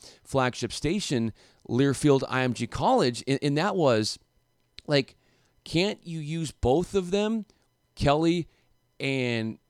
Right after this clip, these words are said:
Felton, simultaneously? Because I had thought, and I know Felton had said this a couple weeks ago, that the, the end-all goal was to create this two-headed monster with the run and running attack with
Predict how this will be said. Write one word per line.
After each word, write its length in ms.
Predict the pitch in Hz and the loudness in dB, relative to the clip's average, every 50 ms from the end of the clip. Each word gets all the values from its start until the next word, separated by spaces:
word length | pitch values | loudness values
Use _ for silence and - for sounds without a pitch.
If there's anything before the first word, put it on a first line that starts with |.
| _ _ | _ _
Felton, 420 | - - - 147 147 143 156 147 | -12 0 2 2 2 2 0 -4
simultaneously? 920 | 127 - 139 135 147 147 139 127 - - 120 135 160 180 190 - - 240 247 | -2 -2 -2 -2 -2 -2 -4 -4 -2 -2 -2 -2 0 -2 -4 -4 -4 -6 -6
Because 300 | 196 180 160 151 143 131 - | -4 -2 -2 -2 -2 -2 -2
I 180 | - 160 208 254 | -2 -2 0 0
had 140 | 262 208 | 0 -2
thought, 440 | - - - 139 110 87 82 98 - | -4 -6 -2 -2 0 0 -2 -4 -4
and 100 | - 123 | -4 -2
I 80 | 127 139 | -2 0
know 140 | 151 147 135 | 0 -2 -2
Felton 340 | - - 151 165 170 185 | 0 0 0 0 0 -2
had 100 | 160 135 | -6 -4
said 240 | - - 135 120 117 | -4 -2 -2 -2 0
this 200 | 113 113 107 - | 0 -2 -2 -2
a 40 | - | -6
couple 300 | - 127 113 - 110 107 | -4 -6 -6 -4 -2 -4
weeks 220 | - 185 - - | -4 -4 -4 -6
ago, 300 | 160 127 113 95 92 98 _ - - - - - - _ _ _ _ - | -4 -2 -2 -2 -2 -4 _ -12 -20 -20 -20 -20 -20 _ _ _ _ 4
that 220 | 143 143 135 - | 4 4 4 4
the, 240 | 139 139 131 127 - | 2 2 2 2 0
the 220 | 120 131 135 - | -2 -4 -4 -4
end-all 440 | - 156 170 185 165 147 139 131 120 | -2 -4 -2 2 4 6 6 4 4
goal 560 | 98 - 135 185 240 220 160 127 135 143 - _ _ _ - | 2 0 2 4 4 4 4 4 0 0 -4 _ _ _ -2
was 300 | 131 151 151 151 - - | 4 4 6 6 4 0
to 240 | - - 156 156 - | -2 2 2 2 2
create 400 | - - 165 165 165 165 - - | 2 0 0 0 0 0 -2 -4
this 180 | 151 131 - | -4 -4 -4
two-headed 540 | - - - 214 196 160 165 151 143 131 113 | -4 0 2 2 4 4 2 2 0 -2 -4
monster 640 | 110 107 120 156 214 233 - - - 131 87 - - _ _ - _ _ _ _ _ _ _ _ _ _ _ _ - | -4 -4 -4 -2 -4 -4 -6 -4 -4 -6 -6 -6 -10 _ _ -20 _ _ _ _ _ _ _ _ _ _ _ _ -6
with 220 | - 143 139 - - | 0 0 0 2 2
the 80 | 135 | 0
run 200 | 131 131 127 120 | 2 2 2 2
and 240 | 113 107 104 104 - - | 0 -2 -4 -6 -8 -4
running 320 | 117 123 139 135 135 123 | 0 2 2 4 4 0
attack 440 | 113 - - 127 110 90 87 - - | 0 0 0 -2 0 -2 -4 -4 0
with 220 | 113 113 107 - | 0 0 0 -2